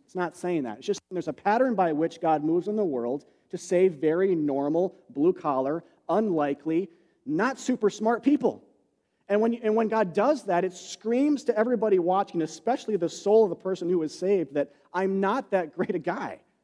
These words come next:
or girl. How am I saved at all? How do I know things at all about the God of the universe who I can't see?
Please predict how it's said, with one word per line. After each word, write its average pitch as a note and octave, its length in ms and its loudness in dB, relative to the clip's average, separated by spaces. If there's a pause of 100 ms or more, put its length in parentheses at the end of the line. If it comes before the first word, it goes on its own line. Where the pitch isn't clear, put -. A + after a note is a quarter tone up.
or F3+ 100 -6
girl. G3+ 380 -2 (1040)
How C4+ 260 2
am C#4 80 6
I G#3+ 120 -2
saved D4+ 560 -2
at E3 60 -4
all? B3 500 -4 (600)
How D#4 160 -4
do E4+ 140 0
I C#4 100 0
know B3 360 2
things A3 360 -4
at G#3+ 160 -4
all A#3 300 0
about F3+ 280 -2
the E3 60 -2
God D3 220 -2
of C3 100 -8
the C3+ 80 -8
universe B2 400 -4
who B2+ 120 -12
I A2+ 80 -8
can't G#2+ 300 -20
see? - 260 -20